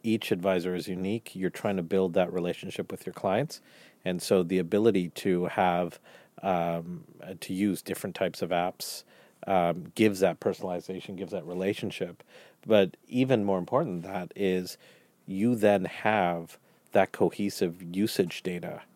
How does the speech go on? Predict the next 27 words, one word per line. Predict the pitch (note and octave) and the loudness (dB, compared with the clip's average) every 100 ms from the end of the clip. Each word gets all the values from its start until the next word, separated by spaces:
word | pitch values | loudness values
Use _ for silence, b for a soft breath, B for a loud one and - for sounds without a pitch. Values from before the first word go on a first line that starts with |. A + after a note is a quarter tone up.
| - | -6
around | G2 F2+ F2 E2+ - | -2 0 0 -2 -4
all | F2+ F2+ | 0 2
the | F#2 | 0
different | E2+ - E2+ | -2 -8 -12
functions | - F#2 F2+ F#2+ F2 - b b b - | -6 -4 -4 -8 -8 -12 b b b -6
and | E2+ | -2
apps, | F#2+ F#2 D#2 - - - b b - | 2 2 0 -12 -14 -18 b b -4
and | G2 | 0
you | G2+ | 2
can | G#2 G#2 | 2 2
actually | F#2+ - | 2 0
provide | F#2 G2+ F2 F2 | 0 2 2 2
insights | F2+ F2 F2+ E2+ | 0 -2 -4 -2
on | F2 | -6
top | D#2+ D#2+ D#2+ | -2 -4 -4
of | |
that, | E2 E2 - - _ _ - | -8 -10 -14 -20 _ _ -18
right? | G2 E2+ G2 b b b b | -4 -4 -4 b b b b
Uh, | - F#2 F2 F2+ | 2 4 4 0
and | F#2 E2 | -2 -2
so | - | 0
if | E2 F#2 | 0 -2
we | |
use | F2 G2 F2+ | 0 0 0
the | F#2 F2 | 0 0
Apple | E2 F2+ E2+ | 0 -2 -4
example, | D#2+ G2+ B2 - E2+ - | -2 2 2 2 -2 -4